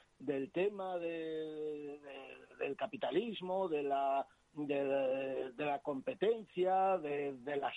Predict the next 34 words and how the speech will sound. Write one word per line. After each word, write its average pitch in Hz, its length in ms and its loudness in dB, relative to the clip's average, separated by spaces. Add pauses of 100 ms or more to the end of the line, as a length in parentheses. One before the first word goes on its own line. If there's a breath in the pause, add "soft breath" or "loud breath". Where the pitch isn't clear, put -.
(100)
trampas 180 600 0
en 147 120 -2
el 143 140 -2
día 147 200 2
a 139 40 2
día. 196 320 0 (280 soft breath)
Eso 214 220 2
lo 220 140 2
veía 196 280 0
mucho 190 380 -4
en, 143 180 -4
en, 143 280 0 (140)
en 147 80 0
los 135 200 0
westerns. - 420 -10 (340)
Bueno, 220 280 2 (260)
eh, 120 320 -6
los - 240 0
americanos, 202 720 -2
los 170 180 -8
anglosajones 139 800 -4
han 151 160 2
hecho 175 280 0
de 175 100 2
los 160 180 2
westerns 160 440 -2
y 123 80 -6
toda 165 240 4
la 175 120 2
historia, 202 360 2
la 123 160 0
historia 156 580 -2
allí 165 280 0
de, 151 340 2